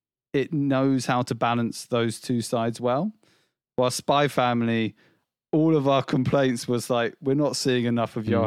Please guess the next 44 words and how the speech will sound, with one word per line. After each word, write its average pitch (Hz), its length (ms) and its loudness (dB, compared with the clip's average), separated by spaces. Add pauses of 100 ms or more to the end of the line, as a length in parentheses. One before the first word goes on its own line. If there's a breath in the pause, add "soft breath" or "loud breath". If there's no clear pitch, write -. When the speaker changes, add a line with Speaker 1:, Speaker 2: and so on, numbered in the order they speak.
(140)
Speaker 1:
Yohane. 107 200 -2
We're 117 100 -2
not 127 220 0
seeing 123 200 -2
enough 113 360 -2
of, 107 260 -4
like, 113 220 -2
we've 123 100 -10
seen 151 180 -2
too 190 180 0
much 170 280 0
of 127 60 -2
the 123 80 -4
kid. 110 200 -8
We've 113 100 -16
seen 151 160 -6
too 196 220 0
much 156 300 -2
of 123 100 -8
the 123 80 -6
dad." 107 340 -4 (360 loud breath)
Like, 127 340 0 (460 soft breath)
that 156 180 2
was, 156 160 2
I 147 160 4
feel, 139 320 2
I've 135 140 4
always, 135 320 2
our 139 120 0
feedback 127 500 0
from, 123 160 -2
like, 120 160 0
every 120 300 0
episode. 107 520 -6
Whilst 113 300 -6
this, 165 280 0
Speaker 2:
Yeah. 135 60 0
Speaker 1:
I'm 120 100 0
like, 117 320 -2 (1040 soft breath)
it, 147 260 0
it 156 160 0
feels 196 340 2
like 160 200 2
safe 95 440 -4